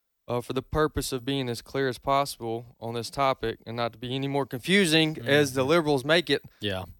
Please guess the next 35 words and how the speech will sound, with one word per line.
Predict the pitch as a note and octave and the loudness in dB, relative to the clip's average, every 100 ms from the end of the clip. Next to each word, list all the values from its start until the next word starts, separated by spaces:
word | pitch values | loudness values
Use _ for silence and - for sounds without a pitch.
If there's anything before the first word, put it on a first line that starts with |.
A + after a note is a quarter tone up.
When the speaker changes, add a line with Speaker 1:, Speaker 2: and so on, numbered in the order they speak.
| _ | _
Speaker 1:
discussing | C3+ C3+ F#3+ F#3+ D3+ C#3 | -6 -2 2 2 0 -4
this, | C#3 | -4
that | - C#3 B2 | -4 -6 -4
we | C#3+ | -2
do | E3 | 0
have | G#3 G3 D3 | 2 2 2
a | C3 A#2 _ _ _ | -2 -6 _ _ _
definition | - D3+ D3+ C3+ C#3+ - A#2+ C3+ - | 0 0 0 -2 -2 -2 -6 -10 -10
of | G#2+ B2 B2+ | -2 -2 -2
political | - B2 B2+ C#3 | -4 -4 -2 -6
correctness | - A#2+ - B2+ - _ _ _ _ | -4 -4 -4 -10 -10 _ _ _ _
or | - A#2+ | -4 -2
being | A#2 B2+ | 0 -4
politically | A#2 B2+ B2+ C#3 | -2 -2 -2 -4
correct. | B2+ B2 A#2+ | -2 -2 -2
And | B2 | -2
I | B2+ | 0
do | F#3+ | 2
wanna | F#3+ B2 | 2 0
read | C3+ A#2+ | -2 -2
that | G#2+ A#2 | -2 -2
because, | A#2 B2+ B2+ A2 - - _ _ _ A#2+ | -4 0 0 -2 -14 -20 _ _ _ 2
like | D#3 F3 | 2 2
many | D#3+ A#3 A#3 | -2 0 0
times | - C3 C3+ D3+ - - _ _ - | 0 2 2 -2 -10 -14 _ _ -6
when | C#3 C#3+ C#3 | -2 0 2
we | C#3+ C#3 | 2 2
discuss, | - C3+ - F3 F#3 F3 - - | 0 -4 -2 2 2 2 -8 -4
uh, | A#2+ A#2+ | 0 0
definitions | A#2 C3 C#3+ D3 C#3 - C3+ | 0 0 0 0 -4 -4 -6
and, | A#2+ A#2+ A#2 - | -6 -8 -10 -10
and | A#2+ A2+ | -10 -6
things | C3 A#2+ | -6 -2
like | A#2+ A2+ | -4 -2
this, | B2+ A#2+ | -2 -2